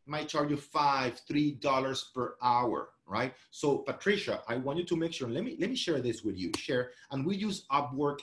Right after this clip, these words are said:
a lot, a lot. Let me share this with you so you can see right here, uh, right here, for many different things, not for the assistant, 'cause we have the assistants here, but for many other different things. Oh, upwork dot com,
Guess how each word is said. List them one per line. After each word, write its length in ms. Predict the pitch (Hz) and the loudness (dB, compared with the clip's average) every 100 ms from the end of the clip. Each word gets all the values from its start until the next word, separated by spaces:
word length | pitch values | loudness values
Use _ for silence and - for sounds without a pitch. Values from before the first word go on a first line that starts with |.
| - | -10
a 100 | 90 | -6
lot, 380 | 90 104 - - - _ _ _ _ | -2 -2 -2 -8 -20 _ _ _ _
a 100 | 104 | -2
lot. 340 | 101 104 80 104 | 0 2 0 -2
Let 140 | 123 | -2
me 60 | 170 | -2
share 260 | 170 170 147 | 0 0 2
this 240 | 120 - | -2 -2
with 180 | 107 104 | -6 -4
you 80 | 107 | -6
so 120 | - | -4
you 140 | 113 | -4
can 200 | 131 127 | -2 -4
see 380 | 117 - 127 117 - _ _ _ | -6 -4 -4 -4 -14 _ _ _
right 340 | 101 123 139 | 0 2 2
here, 400 | 123 98 107 - _ _ _ _ _ - | 0 0 0 -2 _ _ _ _ _ -8
uh, 540 | 107 104 104 98 98 - _ _ _ | -4 -2 0 0 -2 -6 _ _ _
right 340 | 82 101 113 | -8 -2 -2
here, 200 | 110 117 | 0 -2
for 200 | 104 156 147 | -2 0 0
many 180 | 196 | 0
different 360 | 180 180 147 131 | 0 -2 -4 -2
things, 260 | 147 117 131 | -2 -4 -4
not 180 | 143 | -4
for 100 | 185 | -2
the 80 | 170 | -2
assistant, 420 | 139 170 170 131 127 | 0 0 0 -6 -10
'cause 140 | - | -6
we 100 | 143 | -4
have 140 | 143 131 | -2 -2
the 80 | |
assistants 520 | 123 - - - 123 - | -6 -4 -10 -8 -12 -4
here, 280 | 120 123 - _ | -2 -2 -10 _
but 160 | 135 139 | -4 -2
for 140 | 135 | -4
many 260 | 131 170 170 | -2 -2 -2
other 220 | 151 139 | -2 -2
different 360 | 131 127 127 104 | 0 -2 -4 -6
things. 260 | 107 85 - | -6 -6 -8
Oh, 240 | 123 127 - _ | -4 -4 -6 _
upwork 500 | 117 120 123 117 - | -4 -4 -4 -6 -6
dot 260 | 117 107 - | -4 -4 -4
com, 300 | 143 139 | -6 -6